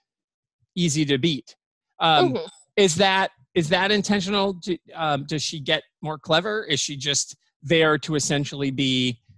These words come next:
Speaker 1: the baddie that's easy to beat? You said it with, like, new, when there's new, after this initial, s-, initial sixty acts,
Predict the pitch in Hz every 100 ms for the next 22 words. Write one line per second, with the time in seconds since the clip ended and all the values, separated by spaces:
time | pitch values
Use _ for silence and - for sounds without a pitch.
0 | _ _ - - _ _ _ _ 147 135
1 | 139 127 131 123 117 - 123 123 117 131
2 | 160 165 226 185 - 180 - 175 139 160
3 | 185 170 165 156 127 175 190 175 160 165
4 | - 151 - _ 170 170 170 156 165 135
5 | - - 160 143 156 160 139 - 151 -
6 | 156 131 131 123 -